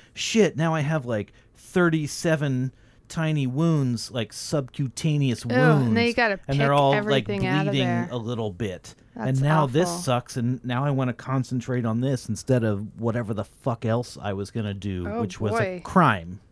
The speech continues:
Speaker 2: Right,
Speaker 1: <laughs>
Speaker 2: which was a crime.
Speaker 1: Right, and now the crime is not happening.
Speaker 2: And if you were going to murder someone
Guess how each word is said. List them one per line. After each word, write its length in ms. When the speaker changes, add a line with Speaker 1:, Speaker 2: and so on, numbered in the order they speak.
Speaker 2:
Right, 200
Speaker 1:
<laughs> 400
Speaker 2:
which 180
was 160
a 40
crime. 380
Speaker 1:
Right, 220
and 120
now 120
the 100
crime 440
is 140
not 200
happening. 440
Speaker 2:
And 240
if 320
you 200
were 120
going 340
to 60
murder 320
someone 520